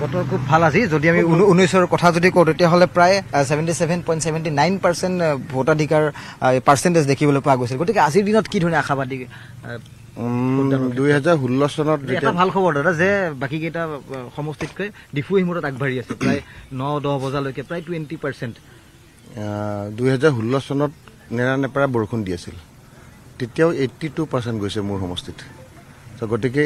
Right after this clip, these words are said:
Speaker 2: এইবাৰ এইট্টি to এইট্টি ফাইভ পাৰ্চেণ্ট, আহ, পলিং হোৱাৰ সম্ভাৱনা আছে কাৰ্বি আংলঙত। আৰু গতিকে, আহ, যিহেতু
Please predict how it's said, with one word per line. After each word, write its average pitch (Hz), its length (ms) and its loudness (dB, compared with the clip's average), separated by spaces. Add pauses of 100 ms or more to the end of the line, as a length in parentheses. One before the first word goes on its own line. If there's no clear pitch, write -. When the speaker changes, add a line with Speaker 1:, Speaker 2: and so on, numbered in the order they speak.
Speaker 2:
এইবাৰ 143 360 0
এইট্টি 131 360 -6
to 143 100 -8
এইট্টি 147 260 -6
ফাইভ 143 280 -4
পাৰ্চেণ্ট, 135 400 -6 (360)
আহ, 104 140 -6 (100)
পলিং 117 340 -2 (220)
হোৱাৰ 107 280 0 (100)
সম্ভাৱনা 101 380 -6
আছে 110 260 -10
কাৰ্বি 87 220 -8
আংলঙত। 92 280 -10 (760)
আৰু 92 140 -10
গতিকে, 104 600 -6
আহ, 85 420 -18 (1000)
যিহেতু 139 360 0